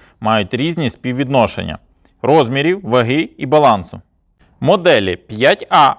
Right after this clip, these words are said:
а також п'ять Б чудово підійдуть для навчання. Сім А і Fusion підійдуть для джазу.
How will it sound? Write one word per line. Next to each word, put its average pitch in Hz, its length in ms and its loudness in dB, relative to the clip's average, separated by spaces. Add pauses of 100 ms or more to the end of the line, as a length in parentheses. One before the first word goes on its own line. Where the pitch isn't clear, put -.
а 110 140 -2
також 120 420 0
п'ять 110 360 -2
Б 113 260 2 (100)
чудово 123 460 0
підійдуть 107 540 -6
для 95 220 0
навчання. 147 580 -2 (500)
Сім - 340 -2 (100)
А 120 280 4 (320)
і 156 100 -6
Fusion 143 440 -6 (240)
підійдуть 104 520 -4
для 135 160 -2
джазу. 139 440 -2